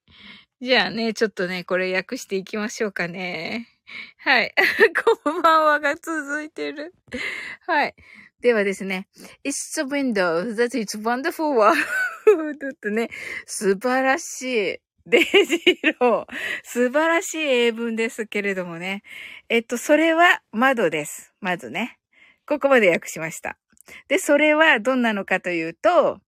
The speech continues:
えっと、素晴らしい世界。で、ここまでね。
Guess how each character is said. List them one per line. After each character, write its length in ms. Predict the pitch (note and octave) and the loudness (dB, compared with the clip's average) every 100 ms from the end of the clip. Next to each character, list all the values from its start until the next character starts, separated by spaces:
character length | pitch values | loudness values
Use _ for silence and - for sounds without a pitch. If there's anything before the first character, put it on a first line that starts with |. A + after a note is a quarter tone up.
| _ - A#3 - - | _ -20 -20 -14 -4
え 280 | G3 F#3 F3+ | 0 0 -2
っ 80 | - | 0
と、 480 | F3+ F3+ E3+ E3 D#3 | 2 4 2 0 -4
素 220 | - - | -4 2
晴 140 | B3 E4 | 6 6
ら 140 | F4+ | 4
し 160 | - D4 | 0 -2
い 40 | |
世 160 | - F3 | 0 -2
界。 200 | - - _ _ _ _ _ _ _ _ _ _ _ _ _ _ _ _ _ _ _ _ _ _ _ _ _ A3+ | -4 -12 _ _ _ _ _ _ _ _ _ _ _ _ _ _ _ _ _ _ _ _ _ _ _ _ _ 2
で、 280 | D4 - - _ _ | 2 2 -6 _ _
こ 140 | - A#3+ | -4 0
こ 100 | C4 | 2
ま 140 | G3 | 2
で 140 | - | -4
ね。 220 | - G3+ | -10 -16